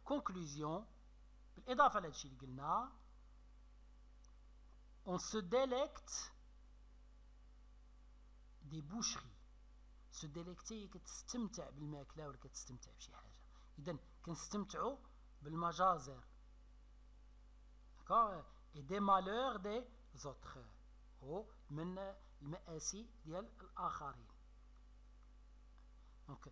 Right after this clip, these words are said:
deuxième conclusion, la remise en question du meilleur des mondes. إذن هنا هذا هي لو بوان داناليز الأساسي بغينا ندوزو ليه اليوم، لا ساتير. داكوغ، لا ساتير هي النقد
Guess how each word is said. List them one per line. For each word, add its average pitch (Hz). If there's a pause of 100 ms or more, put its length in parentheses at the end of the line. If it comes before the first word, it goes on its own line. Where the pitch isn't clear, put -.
(280)
deuxième 202
conclusion, 170 (1300)
la 185
remise 240
en 214
question 208 (240)
du 151
meilleur 226
des 247
mondes. 180 (100)
إذن 190
هنا 175 (440)
هذا 131
هي 208 (420)
لو 151
بوان 220
داناليز 202
الأساسي 160
بغينا 135
ندوزو 131
ليه 123
اليوم، 139
لا 269
ساتير. - (1160)
داكوغ، 143
لا 139
ساتير 196
هي 156
النقد 208